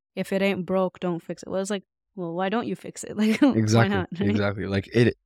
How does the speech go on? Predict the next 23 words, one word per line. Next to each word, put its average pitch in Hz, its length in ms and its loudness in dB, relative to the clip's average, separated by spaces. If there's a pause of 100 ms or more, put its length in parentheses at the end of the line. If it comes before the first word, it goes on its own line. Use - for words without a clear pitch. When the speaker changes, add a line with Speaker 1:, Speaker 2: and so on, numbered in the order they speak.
Speaker 1:
Yeah. 170 240 -10
Speaker 2:
it's - 180 6
not 123 220 6
broke, 110 240 2
but 110 180 -6
it's, - 320 -6
it's 104 160 -2
really 107 300 0
old 95 420 -6
and 92 360 -4
rust 101 280 -2 (220)
and, 104 220 -6
like, 101 160 -6
Speaker 1:
Yeah. 196 260 -2 (340)
Speaker 2:
it's, 107 120 -4
like, 104 120 0 (200)
violently 110 520 2
rusting. 98 380 -4 (560)
<laughs> - 460 0
Anyways, 131 440 -6 (140)
Speaker 1:
Yeah. 170 300 -16
Speaker 2:
so, 143 520 2 (720)
like, 117 260 2